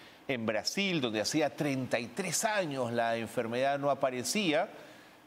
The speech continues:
de alguna manera deben haber saltado las alarmas. ¿Cómo, cómo estamos? ¿Cómo estamos de cara a la vacunación, sobre todo de los más pequeñitos?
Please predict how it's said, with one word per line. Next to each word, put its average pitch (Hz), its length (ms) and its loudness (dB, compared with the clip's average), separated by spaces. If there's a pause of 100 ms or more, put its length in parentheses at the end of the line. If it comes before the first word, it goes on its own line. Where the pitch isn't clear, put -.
(380)
de 123 80 4
alguna 165 320 2
manera 143 360 0
deben 151 240 4
haber 135 260 0
saltado 131 560 0
las 117 240 0
alarmas. 95 500 -2
¿Cómo, 226 400 2 (840)
cómo 214 340 2
estamos? 117 1000 -2
¿Cómo 175 220 0
estamos 180 420 0
de 143 100 0
cara 160 200 2
a 156 40 2
la 143 120 4
vacunación, 123 1040 0
sobre 110 300 -2
todo 143 220 0
de 135 60 2
los 110 160 0
más 139 260 -4
pequeñitos? 147 1000 -2